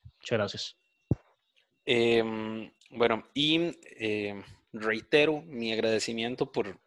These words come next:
Speaker 2: pues, pues, por tener gente con la quien comparti-, con la cual compartir una cerveza virtual. Em, le dije en una edición anterior, ma, el,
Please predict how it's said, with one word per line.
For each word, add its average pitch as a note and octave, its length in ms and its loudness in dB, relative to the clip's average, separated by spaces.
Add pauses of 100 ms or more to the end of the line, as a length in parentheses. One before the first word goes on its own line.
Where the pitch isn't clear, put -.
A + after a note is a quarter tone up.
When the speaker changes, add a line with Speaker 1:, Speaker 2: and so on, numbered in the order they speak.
(320)
Speaker 2:
pues, - 280 -16
pues, - 220 -14 (260)
por - 160 -4
tener A#2 360 2
gente C3+ 380 2
con A#2 200 -2
la A2+ 60 0
quien B2+ 260 0
comparti-, - 640 0
con G#2+ 160 -2
la G#2+ 100 0
cual B2+ 160 4
compartir C3+ 640 2
una B2+ 260 0
cerveza A#2+ 380 2
virtual. B2 500 0 (640)
Em, G2 640 2 (260)
le A2 200 -2
dije G#2+ 160 2
en B2+ 80 2
una B2 180 4
edición A#2 320 2
anterior, A#2 380 4
ma, G#2 260 0
el, G2+ 240 -8